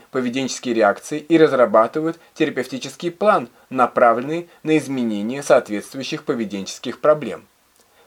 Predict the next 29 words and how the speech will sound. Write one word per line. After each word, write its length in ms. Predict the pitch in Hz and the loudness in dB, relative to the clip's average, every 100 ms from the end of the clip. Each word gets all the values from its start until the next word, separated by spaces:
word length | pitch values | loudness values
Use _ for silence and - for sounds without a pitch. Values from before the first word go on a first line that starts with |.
| _ | _
При 120 | 208 | 4
этом 340 | 247 269 254 - _ | 4 2 -2 -10 _
решаются 560 | 156 143 190 202 196 196 | -8 -4 4 4 4 -2
следующие 580 | - 120 113 123 - 131 | -4 -4 -4 -4 -6 2
вопросы. 520 | 147 147 98 - - _ _ _ | 2 2 -6 -8 -20 _ _ _
Первое. 420 | 180 180 107 - - _ _ _ | 0 0 -2 -6 -12 _ _ _
Обладает 520 | 139 139 160 208 240 | 2 4 6 6 4
ли 140 | 220 226 | 2 -2
индивид 480 | 220 202 147 151 - _ _ _ | -2 -2 -6 -8 -12 _ _ _
потенциальной 640 | 170 175 156 180 196 214 | -2 0 0 -2 0 2
возможностью 760 | 208 160 147 139 139 135 - 135 | 2 0 -2 -4 -6 -12 -16 -14
реагировать 640 | 139 151 147 156 208 208 123 | 2 4 4 0 -4 -4 -6
более 380 | 120 190 202 | 0 2 4
адаптивно 680 | 170 151 139 - 117 127 151 - _ _ - | 4 2 0 -8 -10 -10 -12 -16 _ _ -10
и 80 | 156 | -10
сделать 500 | 139 160 202 156 - | -8 -4 2 2 2
свою 280 | 135 123 | -2 -2
жизнь 360 | 120 151 202 214 | -2 -4 -6 -8
более 460 | 110 113 120 113 123 | -10 2 2 2 -2
приемлемой? 640 | 160 185 233 151 98 95 _ _ _ _ _ | -4 -2 -2 -2 -10 -16 _ _ _ _ _
Если 320 | 156 233 233 | 2 2 2
нет, 340 | 202 147 - - _ - | -2 -2 -4 -10 _ -6
то 80 | 156 | -2
какие 300 | 160 220 233 | -2 0 -2
поведенческие 800 | 190 165 147 190 196 - 170 | 0 0 0 -4 -4 -4 -4
навыки 440 | 147 131 123 139 175 | 0 2 2 -2 -4
для 180 | 139 123 | 0 0
этого 300 | 113 135 143 | 0 -2 -4
необходимы? 680 | 160 175 - 220 202 113 | -2 -2 -2 -4 -4 -10